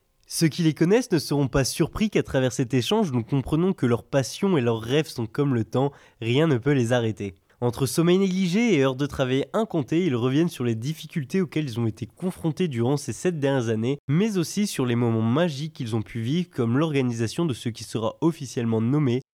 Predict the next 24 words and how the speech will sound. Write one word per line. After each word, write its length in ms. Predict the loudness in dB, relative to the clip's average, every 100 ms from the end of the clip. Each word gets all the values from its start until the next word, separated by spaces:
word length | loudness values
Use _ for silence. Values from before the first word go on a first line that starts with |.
| _
la 240 | -2 0
meilleure 680 | 2 2 2 4 4 2 0 -2
avant-première 760 | -2 0 -4 -4 -2 0 0
One 200 | 0 0
Piece 180 | -4 -8
Stampede 460 | -4 -4 -4 -4
au 80 | -2
monde. 320 | -2 -6 -8 -14 _ _ -10
Et 40 |
finalement, 400 | -2 2 2 2
ils 120 | 4
nous 100 | 2
parlent 220 | 2 0
de 80 | 2
la 100 | 0
difficulté, 640 | 0 -8 -10 -10 -6 -2 2
mais 140 | 2
aussi 240 | 0 0
de 100 | 2
la 160 | 2 2
nécessité 680 | 2 0 -4 -10 -6 -2 0
d'apprendre 380 | 0 0 0
à 60 | 0
déléguer 580 | 0 0 2 2 0